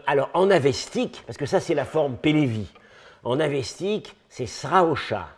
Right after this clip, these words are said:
S R A O S H A. J'aurais dû l'écrire. Mais, euh, euh,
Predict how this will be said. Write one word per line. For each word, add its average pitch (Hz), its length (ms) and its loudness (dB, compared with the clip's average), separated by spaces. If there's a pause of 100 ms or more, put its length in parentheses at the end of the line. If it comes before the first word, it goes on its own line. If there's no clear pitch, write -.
(460)
S 175 340 2
R 160 240 4 (100)
A 135 280 2
O 165 360 2 (160)
S 143 400 0
H 127 380 -6
A. 98 300 -6 (100)
J'aurais 90 240 -10
dû 107 80 -8 (160)
l'écrire. 101 380 -10 (280)
Mais, 160 400 4 (440)
euh, 123 800 2 (460)
euh, 95 640 -6